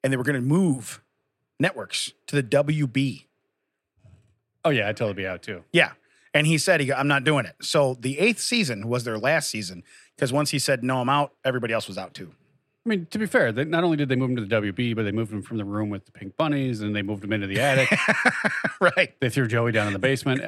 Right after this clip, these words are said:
Speaker 1: <laughs> Right.
Speaker 2: What, what I never get is, like, I, I never had a house with an alcove, like a bay window alcove before.
Speaker 1: Yeah.
Speaker 2: And then when I got one in college, no one likes a bragger.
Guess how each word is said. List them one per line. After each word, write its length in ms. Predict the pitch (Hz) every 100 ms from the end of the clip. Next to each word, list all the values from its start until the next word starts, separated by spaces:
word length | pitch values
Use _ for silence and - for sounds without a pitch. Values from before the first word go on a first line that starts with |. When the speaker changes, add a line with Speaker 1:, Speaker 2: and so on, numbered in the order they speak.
| -
Speaker 1:
<laughs> 140 | 160
Right. 240 | 151 127 120
Speaker 2:
What, 80 | 294
what 80 |
I 20 | 359
never 140 | 285
get 260 | 165 147 -
is, 180 | 156 165
like, 180 | 180 180
I, 160 | 190 - _
I 80 | 196
never 200 | 233 226
had 100 | 185
a 60 | 131
house 240 | 143 131
with 80 | 120
an 80 | 110
alcove, 340 | 117 113 127
like 120 | 120
a 40 | 98
bay 160 | 110
window 280 | 110 110 110
alcove 380 | 101 101 117 110
before. 320 | 104 - 117
Speaker 1:
Yeah. 240 | 180 208 117 - _ _ _
Speaker 2:
And 120 | 143
then 100 | 135
when 80 | 147
I 60 | 127
got 180 | 123 131
one 100 | 127
in 120 | 107
college, 580 | 113 107 123 120 - - _ -
no 80 | 143
one 60 | 120
likes 140 | 101
a 40 | 107
bragger. 380 | 101 92 101